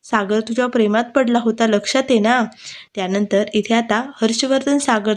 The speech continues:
जवळ आलेला असतो आणि तो निखिलला म्हणतो, "वाव, खूप मस्त पार्टी ठेवली. अजून बारा वर्ष तुमचा संसार असाच फुलू दे. पण मला ना सागर कोळीबरोबर जरा महत्त्वाचं बोलायचंय. प्लीज तू जाशील का?"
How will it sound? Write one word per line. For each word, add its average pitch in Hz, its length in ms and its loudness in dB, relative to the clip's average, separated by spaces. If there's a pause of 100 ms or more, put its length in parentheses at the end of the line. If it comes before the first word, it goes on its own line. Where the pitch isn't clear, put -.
जवळ 190 220 -2
आलेला 175 300 -6
असतो - 280 -14 (440)
आणि 214 240 -2
तो 262 60 4
निखिलला 226 460 4
म्हणतो, 214 420 2
"वाव, 202 280 2 (180)
खूप 233 240 -4
मस्त 226 280 2
पार्टी 214 440 -2
ठेवली. 185 320 0 (440)
अजून 214 380 2
बारा 220 320 2
वर्ष 226 340 -4
तुमचा 220 300 -2
संसार 226 480 0
असाच 226 400 0
फुलू 202 260 2
दे. 170 240 -2 (340)
पण 240 140 -2
मला 208 280 0
ना 220 120 -4
सागर 208 400 0
कोळीबरोबर 208 600 2
जरा 214 280 2
महत्त्वाचं 214 640 0
बोलायचंय. 175 460 -6 (260)
प्लीज 220 300 -6
तू 254 80 0
जाशील 233 400 0
का?" 220 220 -2